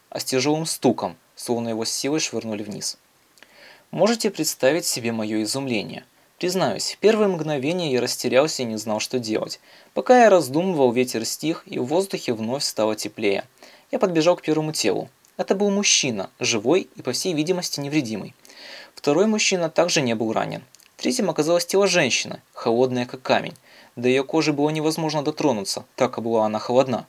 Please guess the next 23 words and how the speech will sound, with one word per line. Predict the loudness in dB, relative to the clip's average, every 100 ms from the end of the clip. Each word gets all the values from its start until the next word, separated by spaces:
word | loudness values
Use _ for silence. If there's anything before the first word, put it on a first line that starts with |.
| _ _ _ -20 -20 -6
Женщина | 0 0 0 0
была | -2 -2
мертва, | -4 -4 0 0 -2
причем, | -8 -2 -2 0
судя | 2 2
по | 0
состоянию | -2 -4 -4 -2 -2 -4 -6
тела, | -2 0 0 -2 _
умерла | -12 -8 -4 -4 -6
она | -10
уже | -12 -12 -12
давно. | -14 -16 -20 _ _ _ _ _ _ _ _ _ _ -12
Я | -10
позвал | -8 -8 -6 -4
доктора | -4 -4 -6
Джемисона, | -4 -4 -2 -2 -2 -2 -6 -8
и | -4
мы | -2
вместе | -2 -4 -4 -4
перетащили | -2 0 0 0 -2 -2 -2
людей | -2 -2 -2 -2
в |
дом. | 0 -2 -2